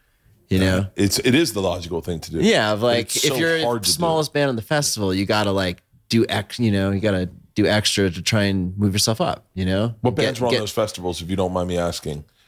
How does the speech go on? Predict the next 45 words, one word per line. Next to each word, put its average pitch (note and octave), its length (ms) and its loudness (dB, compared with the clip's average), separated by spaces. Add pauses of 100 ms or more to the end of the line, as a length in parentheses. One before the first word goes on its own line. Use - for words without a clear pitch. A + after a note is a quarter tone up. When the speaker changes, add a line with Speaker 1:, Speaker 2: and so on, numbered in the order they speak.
Speaker 2:
'Cause B2+ 100 2
I'm A#2 80 -2
curious E3+ 320 2
Speaker 1:
Yeah. C#3+ 180 4
Speaker 2:
what A#2+ 60 0
bands B2 260 -2
they G#2+ 100 0
paired G#2+ 360 -2
you F2+ 100 -8
with. - 180 -10 (600)
Speaker 1:
I D3 80 2
mean, D3+ 400 0
we D#3 140 2
were, F#3 220 2
like, B2+ 440 0 (260)
the B2 100 0
Peach F#3 280 0
Fest A2+ 300 2
lineup. F#2+ 480 -2
We G2+ 120 -4
Speaker 2:
That C3+ 120 4
Speaker 1:
were, D#3+ 60 -4
Speaker 2:
was D#3+ 80 0
the - 60 -2
Speaker 1:
like, D3 80 -2
Speaker 2:
one C3+ 180 0
that A2+ 120 -4
fucking A2 320 -2
popped G2 280 -2
you E2 80 -10
guys, D2+ 280 -6
right? G2 260 0 (160)
Speaker 1:
That D3+ 180 2
was D3 180 0
big. G2 360 0
We C3+ 120 2
were, D#3 80 4
like, A#2 180 0
fourth D3+ 420 0
from C#3 160 -2
the A#2+ 60 0
bottom G2 460 0
on F#2 100 -2
the F2+ 60 -2
lineup. E2+ 460 -2